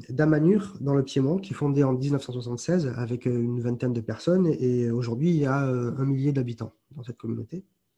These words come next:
Il y a, euh, la communauté, euh, de Christiana, qui est périphérique à, à Copenhague et qui est assez célèbre quand même. Mais il y a un véritable modèle qui est, euh, le Monte Verita, c'est près d'Ascona, en Suisse,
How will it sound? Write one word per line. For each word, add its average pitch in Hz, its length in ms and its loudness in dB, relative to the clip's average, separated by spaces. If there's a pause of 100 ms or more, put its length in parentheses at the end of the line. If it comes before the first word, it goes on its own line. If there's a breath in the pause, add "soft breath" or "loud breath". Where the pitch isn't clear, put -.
(880 soft breath)
Il 123 60 -4
y - 20 0
a, 135 380 4
euh, 135 40 4
la 135 120 2
communauté, 143 520 2
euh, 131 260 2
de 127 100 -2
Christiana, 147 500 -2
qui 196 140 -6
est 127 40 -2
périphérique 127 560 -2
à, 113 300 -4
à 117 100 -4
Copenhague 123 460 -4
et 135 80 -4
qui - 140 -14
est 139 80 -10
assez 123 180 -8
célèbre 127 420 -4
quand 123 160 -10
même. 165 240 -4 (880 soft breath)
Mais 139 100 4
il 156 40 8
y 170 60 10
a 175 60 8
un 175 60 8
véritable 180 480 8
modèle 160 800 8
qui 147 360 0
est, 170 80 4
euh, 127 220 0
le 123 160 2
Monte 190 280 10
Verita, 165 640 6
c'est - 160 -4
près 185 220 4
d'Ascona, 156 640 2
en 131 100 -2
Suisse, - 480 0